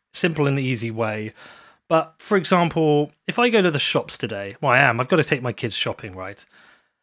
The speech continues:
And, uh, I'm gonna take, say, two hundred pound with me.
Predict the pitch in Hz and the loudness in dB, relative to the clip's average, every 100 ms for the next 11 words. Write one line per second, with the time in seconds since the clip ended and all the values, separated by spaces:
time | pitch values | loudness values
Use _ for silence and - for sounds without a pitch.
0 | _ _ 143 131 139 156 170 170 160 143 | _ _ -8 0 0 0 0 0 2 2
1 | 120 - 117 - 180 143 127 - 131 127 | 0 -2 -2 2 2 2 2 0 0 0
2 | - 123 117 117 | -2 -4 -4 -6